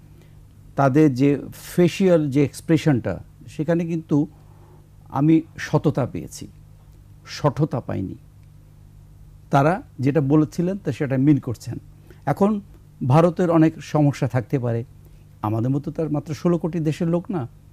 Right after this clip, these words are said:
একশো বিশ, তিরিশ, ইদানিং বোধহয় একশো তিরিশ হয়ে গেছে বা তেত্রিশ এরকম শুনতে পাচ্ছি।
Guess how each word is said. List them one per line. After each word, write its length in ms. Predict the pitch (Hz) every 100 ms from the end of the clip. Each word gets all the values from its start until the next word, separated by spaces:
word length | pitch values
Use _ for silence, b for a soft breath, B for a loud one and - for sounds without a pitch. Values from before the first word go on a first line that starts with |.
| - -
একশো 280 | - - 165
বিশ, 360 | 123 139 123 - - - -
তিরিশ, 360 | 147 127 - - b b b -
ইদানিং 280 | 120 131 131
বোধহয় 200 | 131 120
একশো 160 | 110
তিরিশ 360 | - 139 120 -
হয়ে 160 | 120 107
গেছে 220 | 101 120
বা 120 | 107
তেত্রিশ 420 | - 113 - 104
এরকম 220 | 110 110
শুনতে 260 | 98 - -
পাচ্ছি। 260 | - -